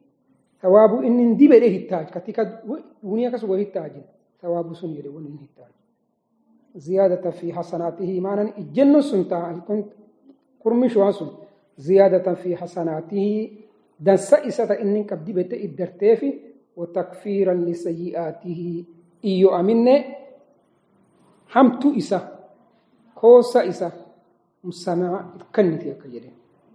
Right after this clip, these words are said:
دوب تنافتو يو دان ساتي سيدرتي أمين كوسا دان تسامع سيد كنتي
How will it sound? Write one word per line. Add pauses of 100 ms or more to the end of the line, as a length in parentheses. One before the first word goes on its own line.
دوب
تنافتو
يو (680)
دان
ساتي
سيدرتي
أمين
كوسا
دان
تسامع
سيد
كنتي